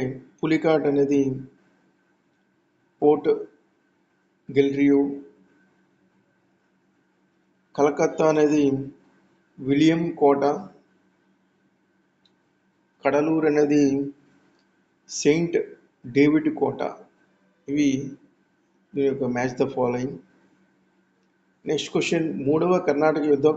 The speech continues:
కాలంలో ఫ్రెంచ్ గవర్నర్. ఆన్సర్ సి, కౌంట్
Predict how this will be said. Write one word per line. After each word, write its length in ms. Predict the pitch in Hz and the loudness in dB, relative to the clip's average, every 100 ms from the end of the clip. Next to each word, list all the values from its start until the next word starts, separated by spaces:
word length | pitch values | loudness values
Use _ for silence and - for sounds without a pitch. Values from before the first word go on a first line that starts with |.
| 147 | 0
కాలంలో 380 | 135 147 156 147 131 135 - _ _ _ - | 0 0 2 2 2 -4 -14 _ _ _ -2
ఫ్రెంచ్ 380 | 156 156 156 139 | -2 0 0 2
గవర్నర్. 440 | 127 139 131 - - _ _ _ _ _ _ _ _ _ _ _ _ _ _ _ _ _ _ _ _ _ _ _ 123 135 | 2 0 -2 -4 -14 _ _ _ _ _ _ _ _ _ _ _ _ _ _ _ _ _ _ _ _ _ _ _ -8 -6
ఆన్సర్ 320 | 139 147 139 - - - | -4 -4 -4 -8 -12 -20
సి, 220 | - 151 143 139 139 - - _ _ _ _ _ _ - | -6 -2 2 0 -2 -8 -18 _ _ _ _ _ _ 0
కౌంట్ 300 | 151 165 | 0 0